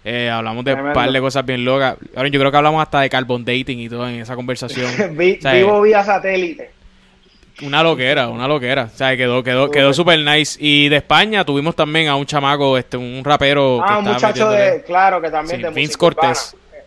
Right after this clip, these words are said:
Speaker 1: Bien
Speaker 2: Ese lo
Speaker 1: chévere.
Speaker 2: vi también.
Speaker 1: Bien
Speaker 2: Exacto,
Speaker 1: chévere.
Speaker 2: ese, eh, vi, vi un pedazo de la de esto, me acuerdo que lo que me gustó que el mu-, el muchacho bien humilde, ¿sabes? Hablando
Speaker 1: Sí.
Speaker 2: de cómo orgánicamente, todo eso, eso, tremendo, tremendo, este.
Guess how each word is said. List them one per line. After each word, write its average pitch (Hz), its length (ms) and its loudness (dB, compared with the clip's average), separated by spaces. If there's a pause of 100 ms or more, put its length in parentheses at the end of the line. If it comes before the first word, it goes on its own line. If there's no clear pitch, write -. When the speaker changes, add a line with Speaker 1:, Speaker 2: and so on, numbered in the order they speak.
Speaker 1:
Bien 131 220 0
Speaker 2:
Ese 139 100 -2
lo - 80 -2
Speaker 1:
chévere. 127 340 4
Speaker 2:
vi 110 60 -10
también. 135 460 -8 (380)
Speaker 1:
Bien 123 140 -4
Speaker 2:
Exacto, 147 200 0 (120)
Speaker 1:
chévere. 127 40 2 (160)
Speaker 2:
ese, 170 180 -2
eh, 170 40 0
vi, 165 220 -4
vi 170 220 -4
un 185 120 -6
pedazo 180 540 2
de 156 80 -2
la 147 160 -2
de 165 60 -2
esto, 165 200 -10
me 139 100 -6
acuerdo 156 360 -4
que 131 220 -8 (280)
lo 147 120 -6
que 151 80 -2
me 151 100 -4
gustó 147 320 -2
que 180 60 2
el 185 60 -6
mu-, 180 200 -12
el 160 80 -8
muchacho 160 380 -2
bien 175 200 4
humilde, 175 880 0
¿sabes? 143 400 -2 (340)
Hablando 143 380 0
Speaker 1:
Sí. 135 60 2
Speaker 2:
de - 80 0
cómo 165 200 -4
orgánicamente, 160 1000 -2
todo 151 240 -4
eso, 151 200 -12
eso, 151 420 -8 (160)
tremendo, 143 420 -6
tremendo, 139 480 -4
este. 131 340 -8